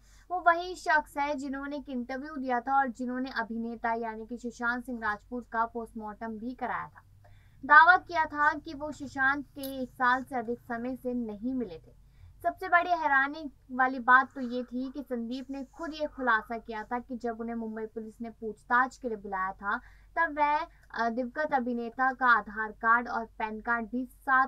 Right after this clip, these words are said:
लेकर गए थे। अब ऐसे में सवाल उठता है कि उनके पास आखिर सुशांत का आधार कार्ड और पैन कार्ड कहाँ से आया?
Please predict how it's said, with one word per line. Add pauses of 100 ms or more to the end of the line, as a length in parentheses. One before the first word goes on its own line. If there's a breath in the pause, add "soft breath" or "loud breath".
(100)
लेकर
गए
थे। (500 soft breath)
अब
ऐसे
में
सवाल
उठता
है
कि
उनके
पास
आखिर
सुशांत
का
आधार
कार्ड
और
पैन
कार्ड
कहाँ
से
आया?